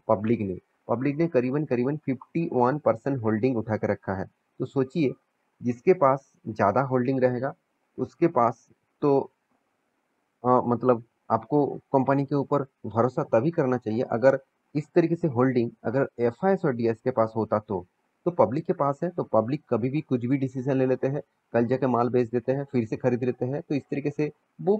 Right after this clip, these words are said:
panic situation में पड़ जाते हैं। अगर stock में गिरावट देखिए आज अस्सी में चल रहा है, कल अगर चालीस हो जाएगा ना तो इसमें से बहुत सारे लोग निकल जाएंगे। और हाँ, ऐस-, ये बात भी सही है,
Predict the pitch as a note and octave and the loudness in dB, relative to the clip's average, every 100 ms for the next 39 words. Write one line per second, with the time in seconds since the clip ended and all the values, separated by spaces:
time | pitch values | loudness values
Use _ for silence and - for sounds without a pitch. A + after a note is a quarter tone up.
0 | - A#2+ C#3 F3 D3+ - C3 C3 C3 B2+ | 0 2 2 0 -2 -4 -2 0 0 2
1 | A2 G2+ F#2+ G2 F#2 A#2+ C#3+ _ B2 A2+ | 0 0 -2 -4 -4 -4 -4 _ -2 0
2 | B2+ C3+ A#2 A2+ A#2+ A#2+ C3 - A2 A#2 | 0 -2 -2 0 0 2 -2 -4 -4 -4
3 | D3+ C3 _ _ _ - A2+ - _ _ | -2 -6 _ _ _ 2 2 2 _ _
4 | - A2 - E3 E3+ E3+ D3 B2 B2 C#3 | -4 -4 -2 2 4 4 2 2 2 -2
5 | _ _ - C3+ C#3+ D#3 - C3+ A#2+ E3 | _ _ 2 4 4 -2 0 2 4 2
6 | C#3+ B2+ B2+ B2+ E3+ C3+ - _ C3+ - | 0 0 2 2 -2 -4 -10 _ -2 -2
7 | B2 C#3 C#3 C#3 G#2+ G#2 B2+ C#3 B2+ B2+ | -2 -2 -2 -2 0 2 2 2 2 2
8 | B2 G#2+ A2+ G#2+ G2 F#2 F2 _ _ - | 0 0 0 0 0 -2 -6 _ _ -2
9 | C#3 D#3+ G2+ - _ _ - G#2+ - A#2+ | 0 0 -2 -4 _ _ -4 -4 -2 0
10 | C3 D#3 F3 G#3+ F3+ E3+ | 4 4 2 0 0 0